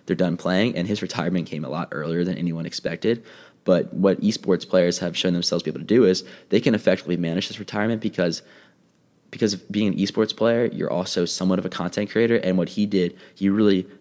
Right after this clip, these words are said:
established himself as a content creator, as an influencer after his retirement, after his retirement from professional Call of Duty. Um,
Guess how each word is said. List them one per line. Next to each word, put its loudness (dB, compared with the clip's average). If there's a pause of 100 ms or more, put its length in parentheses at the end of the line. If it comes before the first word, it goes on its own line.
established 0
himself -2
as -10
a -10
content -2
creator, -4
as -6
an -10
influencer -8
after -8
his -12
retirement, -12 (180)
after 0
his -2
retirement -4
from -12
professional -8
Call -6
of -14
Duty. -6 (560)
Um, -2